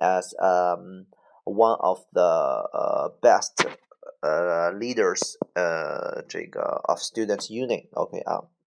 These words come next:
嗯，被认可，所以它有认出认可的意思。下一个，recommend，recommend的意思叫推荐，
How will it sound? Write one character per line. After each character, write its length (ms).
嗯， 160
被 140
认 240
可， 240
所 180
以 140
它 100
有 120
认 200
出 200
认 180
可 140
的 100
意 60
思。 120
下 220
一 80
个 240
，recommend，recommend 1400
的 140
意 60
思 160
叫 140
推 260
荐， 300